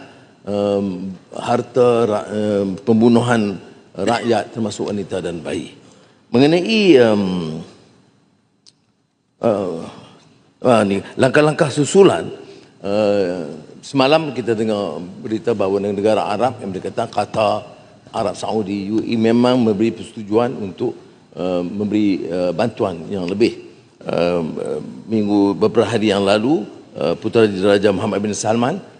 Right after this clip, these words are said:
mengirim juga pesan dengan saya tentang, uh, kalau damai ini, plan damai ini berhasil,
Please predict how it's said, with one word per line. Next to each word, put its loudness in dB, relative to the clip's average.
mengirim 0
juga 2
pesan -8
dengan -8
saya -4
tentang, -4
uh, -4
kalau 0
damai 0
ini, -6
plan 0
damai -2
ini -4
berhasil, -4